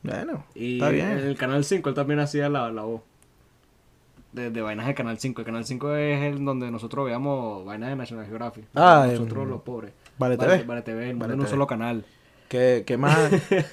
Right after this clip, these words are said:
Speaker 1: otro cuento de famoso te tengo así?
Speaker 2: Antonio Deli, vale.
Speaker 1: Coño, hay un cuento clásico, ¿no? Entre nosotros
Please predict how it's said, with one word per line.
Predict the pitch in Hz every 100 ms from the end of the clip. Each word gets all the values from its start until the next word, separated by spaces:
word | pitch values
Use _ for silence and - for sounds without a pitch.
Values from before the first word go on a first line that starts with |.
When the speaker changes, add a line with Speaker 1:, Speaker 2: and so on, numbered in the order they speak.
| - 220
Speaker 1:
otro | 110 143
cuento | 147 147
de | 170
famoso | 131 131 151
te | 131
tengo | 131 139
así? | - 147 147 147 151 143
Speaker 2:
Antonio | 113 123 120 110
Deli, | 110 110 104
vale. | 104
Speaker 1:
Coño, | 101 131 139 135
hay | 127
un | 151
cuento | 165 160 151 175 165 -
clásico, | 135 160 - 123 117
¿no? | 143 139
Entre | 107 113
nosotros | 110 - 113 143 131